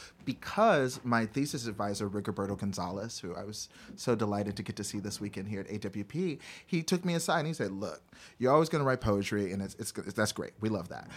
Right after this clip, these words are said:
Um, but, but poetry will never pay the <laughs> bills." <laughs> Which is generally true, right? Um, like, I got, I mean, I, I don't mind being transparent about this.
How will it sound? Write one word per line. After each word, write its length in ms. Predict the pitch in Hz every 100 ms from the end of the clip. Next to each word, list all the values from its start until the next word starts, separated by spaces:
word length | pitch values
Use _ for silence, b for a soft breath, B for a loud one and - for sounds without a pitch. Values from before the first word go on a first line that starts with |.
| B -
Um, 300 | 127 104 107
but, 280 | 127 - -
but 160 | 123
poetry 300 | - 147 135
will 140 | 113 101
never 360 | 98 107 107 92
pay 220 | - 95
the 100 | -
<laughs> 80 | -
bills." 500 | - - - - - -
<laughs> 960 | 370 - 269 - - 277 - - - -
Which 180 | - 571
is 100 | 254
generally 480 | 185 202 262 247
true, 340 | 208 220 196 147
right? 360 | 120 120 131 B B B -
Um, 500 | 151 135 127 123 131 B -
like, 400 | 131 120 107 - _ _ _ _ _
I 200 | 135 147
got, 200 | 170 -
I 80 | 143
mean, 200 | 139 123
I, 180 | 117 127
I 80 | 131
don't 120 | 151
mind 220 | 120 110 123
being 160 | 113
transparent 520 | 110 117 104 - 135
about 220 | 139 98 98
this. 180 | 92